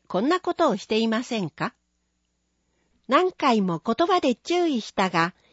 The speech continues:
言うことを聞かないので頭を叩いた。約束を守らなかったので戸外へ放り出した。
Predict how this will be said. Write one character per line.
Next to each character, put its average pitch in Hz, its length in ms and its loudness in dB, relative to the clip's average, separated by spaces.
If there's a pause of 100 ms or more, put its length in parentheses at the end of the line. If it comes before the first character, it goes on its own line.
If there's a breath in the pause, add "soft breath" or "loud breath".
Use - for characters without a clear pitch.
(140)
言 269 160 2
う - 40 -2
こ 392 140 0
と 370 180 2
を 233 60 2
聞 - 160 -12
か 285 160 2
な 294 140 0
い 285 100 0
の 196 140 0
で 151 280 -2
頭 320 460 0
を 208 60 0
叩 208 300 -2
い 170 100 -6
た。 - 260 -8 (960)
約 247 280 0
束 349 400 2
を 320 60 4
守 285 280 4
ら 359 100 6
な 349 140 2
か 359 140 0
っ - 160 -2
た 226 120 2
の 180 140 0
で 151 240 0 (180)
戸 - 140 2
外 277 300 4
へ 135 60 -2
放 233 260 2
り 294 120 -2
出 226 160 -2
し - 200 -20
た。 139 220 -8